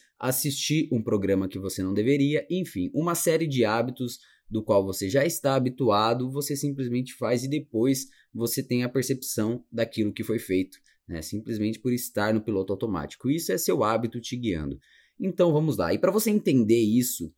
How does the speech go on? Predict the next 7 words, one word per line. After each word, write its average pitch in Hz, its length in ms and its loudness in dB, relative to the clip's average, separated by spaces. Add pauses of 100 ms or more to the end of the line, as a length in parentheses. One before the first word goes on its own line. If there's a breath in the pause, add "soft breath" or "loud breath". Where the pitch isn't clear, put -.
(280)
o 147 140 4
hábito 151 260 4
basicamente 147 480 4
funciona 147 380 -2
como 156 320 0
um 156 240 0
loop, 120 560 2